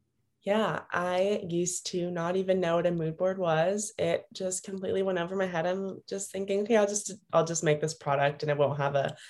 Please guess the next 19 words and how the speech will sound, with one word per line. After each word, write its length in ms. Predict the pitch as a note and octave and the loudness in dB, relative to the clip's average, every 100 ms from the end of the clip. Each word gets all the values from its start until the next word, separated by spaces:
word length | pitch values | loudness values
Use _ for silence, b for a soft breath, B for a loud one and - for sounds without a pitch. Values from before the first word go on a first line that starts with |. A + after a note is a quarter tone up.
| B - | B -2
matching 280 | D#3+ D#3 E3+ | 0 2 0
campaign 400 | F3 D3+ E3 D3+ | 2 2 2 4
or 40 | |
anything." 320 | C#3+ D3 D3+ | 4 4 4
But 120 | D3 D3+ | 4 4
now 160 | D3 | 2
I 80 | D3+ | 2
am 160 | E3 E3+ | 0 -2
a 160 | - D#3+ | -2 -2
psycho 800 | D#3 - D3 D3 D3+ D3 D3 D3+ - - | 0 2 2 4 4 6 6 4 -2 0
for 140 | D#3 | 2
mood 280 | D3+ D3 D3 | 4 2 0
boards 540 | C#3+ C#3+ C#3+ D3 D3+ | 2 2 2 0 -4
and 120 | - | 0
a 120 | G#3 A3+ | 2 2
<laughs> 20 | |
psycho 480 | - G#3 G3+ G3 G#3+ | 4 6 8 10 8
for, 320 | - F#3 F3+ | 6 6 8
like, 320 | D#3+ F3 F#3 | 8 4 0